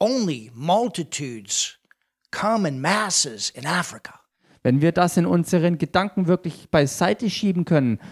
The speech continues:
Speaker 2: dass Menschenmengen zu Evangelisationen nur in Afrika zusammenkommen können.
Speaker 1: I tell you what,
Speaker 2: Ich sag euch was.
Speaker 1: God wants to do that here.
Speaker 2: Gott will
Speaker 1: In
Speaker 2: das
Speaker 1: this
Speaker 2: auch hier
Speaker 1: nation.
Speaker 2: tun, in dieser Nation.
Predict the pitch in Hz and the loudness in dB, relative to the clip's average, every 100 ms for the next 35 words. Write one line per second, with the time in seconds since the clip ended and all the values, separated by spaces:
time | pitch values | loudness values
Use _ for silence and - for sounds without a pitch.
0 | - 120 135 147 196 - 214 202 180 151 | -4 -2 0 0 0 0 0 2 4 2
1 | 131 170 175 160 160 160 160 156 143 185 | 2 2 2 2 2 4 4 2 2 2
2 | 185 123 139 180 180 - 170 - 202 196 | 4 2 4 4 2 0 -4 2 2 4
3 | 185 - 160 170 160 151 147 135 123 127 | 0 2 0 2 2 2 2 2 4 4
4 | 107 95 85 _ _ _ _ _ _ _ | 2 0 -4 _ _ _ _ _ _ _
5 | _ _ _ - - - 147 147 147 160 | _ _ _ -16 -12 -10 -10 -10 -12 -16
6 | 139 - - 202 185 214 175 139 98 - | -18 -10 -2 -2 0 -2 2 2 0 -4
7 | - 120 127 139 143 143 - 127 113 110 | -18 -14 -12 -12 -10 -6 -8 -8 -12 -12
8 | 101 98 95 90 - - - 156 180 - | -14 -18 -18 -20 -20 -14 0 2 0 -6
9 | - 120 156 - 131 202 147 123 - 139 | -12 -2 0 2 2 2 0 0 0 0
10 | 139 - 160 180 180 156 110 104 127 123 | 0 -2 -2 0 -2 0 0 -2 -2 -2
11 | - 160 180 160 135 - 117 98 87 | -4 -4 -4 -2 -2 -2 -2 0 -4